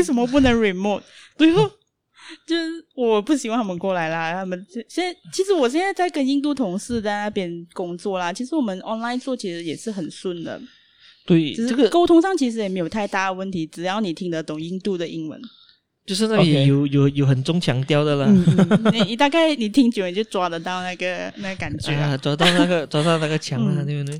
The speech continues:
Speaker 1: 可是现在说起来，老实说，我，我，我的确是有一个密切在工作这，一起工作这印度，印度同事已经确诊了。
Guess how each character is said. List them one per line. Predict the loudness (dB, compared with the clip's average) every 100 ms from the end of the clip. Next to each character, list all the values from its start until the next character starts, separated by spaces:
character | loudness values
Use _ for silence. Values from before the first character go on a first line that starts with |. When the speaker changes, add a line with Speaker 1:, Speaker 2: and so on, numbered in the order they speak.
| -10
Speaker 1:
可 | -4
是 | -2
现 | 2 2
在 | 2
说 | 0 -2
起 | 0
来， | -2 -2 -4
老 | -6
实 | -8
说， | -4 -2 -2
我， | -4 -4
我， | -4 -6 -10 -10
我 | -8
的 | -4 2
确 | 2
是 | 2 0
有 | 0
一 | 0
个 | 0 0
密 | 0 -2
切 | -2 -4 -2
在 | -4
工 | -4 -4
作 | -2 -4
这， | -4 -6 -6 _
一 | -10 -8
起 | -6 -4
工 | -4 -2
作 | -2
这 | -2 -4
印 | -4 -6
度， | -6 -6 -6
印 | -8 -8
度 | -6
同 | -6 -6
事 | -6 -8 -8
已 |
经 | -6 -8
确 | -6 -4 -6
诊 | -8 -14
了。 | -14